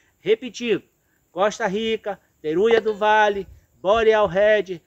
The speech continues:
Royal Red, chinesa, é, tem a vermelha, vermelha mexicana, ah, tem várias aí, tem, tem outras ainda, mas a, as que são mais cultivadas hoje são essas, tá? Vermelha de polpa roxa,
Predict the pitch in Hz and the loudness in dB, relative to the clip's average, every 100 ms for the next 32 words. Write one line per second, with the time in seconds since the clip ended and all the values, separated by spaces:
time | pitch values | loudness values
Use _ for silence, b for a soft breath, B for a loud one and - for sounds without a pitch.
0 | _ _ 165 214 226 214 165 185 214 202 | _ _ -2 2 2 2 0 2 2 0
1 | 196 185 _ _ _ - - 240 214 214 | -4 -10 _ _ _ -20 -12 -6 4 6
2 | 214 190 190 202 185 _ _ _ _ 156 | 6 4 0 -2 -2 _ _ _ _ -8
3 | 175 180 180 180 175 175 170 - 208 214 | -4 -2 -2 -2 -2 -4 -6 -8 -4 0
4 | 202 180 151 202 170 196 214 208 165 _ | 2 2 0 -2 -2 0 2 2 -2 _
5 | _ _ _ _ 139 196 170 202 214 208 | _ _ _ _ -10 -8 0 2 2 2
6 | 196 180 170 196 - - 208 220 220 214 | 0 -2 -2 -4 -4 -4 -2 0 0 -2
7 | 196 b b b b b 180 214 302 302 | -6 b b b b b -12 -10 -6 -6
8 | 220 254 262 196 190 160 226 262 - 247 | 0 0 0 0 -2 -4 -8 -10 -10 0
9 | 226 240 202 160 147 123 127 185 202 - | 0 0 -4 -6 -8 -8 -6 -4 -4 -10
10 | 175 190 190 185 - _ - 233 240 247 | -10 -8 -6 -8 -12 _ -16 -4 -4 -4
11 | - _ 220 220 208 185 202 190 165 220 | -12 _ -16 -12 -6 -2 -2 -2 -2 -2
12 | 190 - b b - 226 220 196 202 - | -2 -10 b b -16 -8 0 0 0 -4
13 | 120 _ - 160 190 185 151 170 208 175 | -20 _ -10 -6 -4 -6 -8 -4 -4 -4
14 | 170 170 165 131 175 190 185 | -8 -12 -12 -6 -4 -4 -8